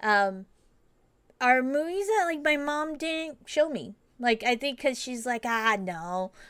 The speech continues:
Like, she's like, "I didn't care for him too much, so I'm not gonna show him to my kids and stuff." Um, so, yeah, I was never exposed to this movie. Of course, I knew of it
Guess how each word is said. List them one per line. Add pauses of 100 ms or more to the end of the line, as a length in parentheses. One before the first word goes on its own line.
Like,
she's
like,
"I
didn't
care
for
him
too
much,
so
I'm
not
gonna
show
him
to
my
kids
and
stuff." (760)
Um, (360)
so,
yeah,
I
was
never
exposed
to
this
movie.
Of
course,
I
knew
of
it